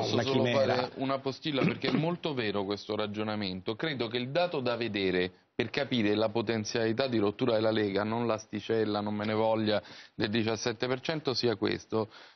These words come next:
Speaker 1: Alle politiche il blocco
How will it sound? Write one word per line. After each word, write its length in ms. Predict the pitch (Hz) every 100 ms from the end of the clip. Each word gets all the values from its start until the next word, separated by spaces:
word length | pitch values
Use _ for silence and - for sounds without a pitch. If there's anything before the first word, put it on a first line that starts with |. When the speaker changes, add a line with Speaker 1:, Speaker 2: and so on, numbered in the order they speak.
| _
Speaker 1:
Alle 260 | 160 160 160
politiche 880 | 170 196 202 208 185 185 180 175 -
il 380 | - - 131 127
blocco 960 | 131 147 143 127 131 - 107 104 95